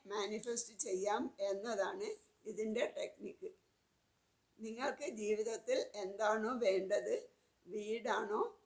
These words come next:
അതോ ഒരു കാറാണോ അതോ ഒരു ജോബാണോ വേണ്ടത് എന്നത് നിങ്ങൾ വ്യക്തമായി കണ്ടുപിടിക്കുക. നിങ്ങൾക്ക് ഏറ്റവും വേണ്ട ഒരു ഗോൾ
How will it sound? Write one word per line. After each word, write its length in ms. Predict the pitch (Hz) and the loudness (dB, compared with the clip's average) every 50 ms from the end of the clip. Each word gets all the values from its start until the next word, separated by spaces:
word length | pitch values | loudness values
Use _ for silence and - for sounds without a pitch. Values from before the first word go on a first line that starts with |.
| _ _ _ _ _ _ _ _ _ - 214 | _ _ _ _ _ _ _ _ _ -6 -2
അതോ 160 | 196 196 220 220 | 0 4 4 4
ഒരു 140 | 226 220 233 226 - | 4 4 2 -2 -2
കാറാണോ 680 | 208 202 185 202 208 208 226 214 190 190 392 415 - 480 - - _ _ - | 0 0 2 2 2 2 4 2 2 2 2 0 0 -2 -4 -8 _ _ -6
അതോ 140 | 208 202 233 233 220 | -2 0 2 4 4
ഒരു 140 | 226 226 247 220 190 | 4 2 2 0 0
ജോബാണോ 720 | 214 214 196 196 214 214 220 214 254 233 214 220 220 226 233 226 214 | 2 2 4 6 6 4 6 6 6 6 6 6 4 0 -2 0 0
വേണ്ടത് 460 | 196 208 202 185 - - - 202 233 277 - - - _ _ 202 214 | 0 0 0 -2 -2 -2 0 2 2 2 0 -2 -10 _ _ -6 -4
എന്നത് 320 | 214 247 240 247 247 277 - - - - _ _ _ _ _ _ - 214 220 | -4 -2 -2 0 2 0 0 0 -4 -14 _ _ _ _ _ _ -10 -6 -6
നിങ്ങൾ 340 | 233 233 240 254 262 269 277 302 285 - - 208 220 | -4 -2 0 0 4 6 6 6 6 2 -2 -4 -2
വ്യക്തമായി 680 | 226 - - - - 233 233 220 214 202 202 226 214 214 - 262 | -2 -2 -4 -4 -4 -4 -2 0 2 2 4 2 2 2 2 0
കണ്ടുപിടിക്കുക. 760 | 196 185 202 202 220 208 190 190 180 - - - 190 190 - - - - _ _ _ _ _ _ _ _ _ _ _ _ _ _ _ _ _ _ - | -2 -2 2 2 2 2 2 0 -2 -6 -8 -4 -2 -2 -2 -2 -4 -10 _ _ _ _ _ _ _ _ _ _ _ _ _ _ _ _ _ _ -8
നിങ്ങൾക്ക് 480 | 208 214 214 226 220 214 220 - 262 254 - 196 196 | -6 -4 -2 -2 -4 -4 -6 -8 -8 -6 -2 2 2
ഏറ്റവും 520 | 196 190 - - - - 233 226 240 262 269 254 226 190 | 2 2 0 -4 -6 -4 -2 -2 0 0 2 2 4 4
വേണ്ട 280 | 180 196 190 196 202 254 - - - - 208 | 4 4 2 2 0 -2 -2 -2 -4 -6 -4
ഒരു 180 | 190 208 202 185 - | 0 0 0 0 0
ഗോൾ 220 | - - 208 220 | 2 2 4 6